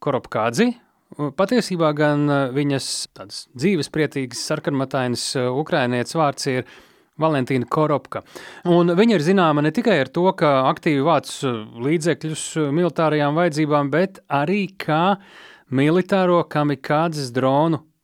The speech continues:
pilote. Tas nozīmē, ka šobrīd, eh, divdesmit deviņus gadus jaunā sieviete reāli karo. Turklāt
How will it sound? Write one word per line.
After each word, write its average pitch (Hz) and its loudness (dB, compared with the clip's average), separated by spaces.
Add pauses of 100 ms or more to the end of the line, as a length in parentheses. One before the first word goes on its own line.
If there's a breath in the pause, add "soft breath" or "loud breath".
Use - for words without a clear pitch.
pilote. 135 0 (320 loud breath)
Tas 139 -4
nozīmē, 160 2
ka 143 -4
šobrīd, 156 0
eh, - -6
divdesmit 147 -4
deviņus 127 -2
gadus 135 -4
jaunā 131 -2
sieviete 147 -2 (340)
reāli 123 -2 (500)
karo. 127 -2 (460)
Turklāt 143 0